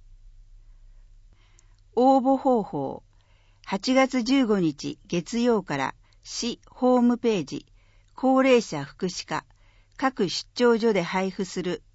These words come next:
申し込み書に記入し、本人確認書類の写しを添付して、直接または郵送。郵便番号、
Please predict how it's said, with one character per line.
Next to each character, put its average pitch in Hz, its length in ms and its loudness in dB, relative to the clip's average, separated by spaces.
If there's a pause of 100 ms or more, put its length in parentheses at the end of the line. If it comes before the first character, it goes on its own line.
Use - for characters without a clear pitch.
(100)
申 226 260 2
し - 80 -8
込 240 160 0
み 240 120 2
書 247 120 -2
に 170 160 -2
記 156 140 -6
入 156 220 0
し、 - 260 -14 (580)
本 262 340 4
人 165 240 2
確 160 300 -6
認 226 260 2
書 240 200 0
類 185 180 0
の 147 140 -2
写 147 240 -6
し 214 200 -4
を 175 120 0
添 208 240 -4
付 160 160 -10
し - 160 -8
て、 - 180 -10 (420)
直 185 200 -6
接 190 480 -6 (320)
ま 175 160 0
た 240 180 2
は 180 120 0
郵 147 280 -6
送。 - 400 -12 (1400)
郵 247 300 2
便 247 300 4
番 220 260 2
号、 143 340 -6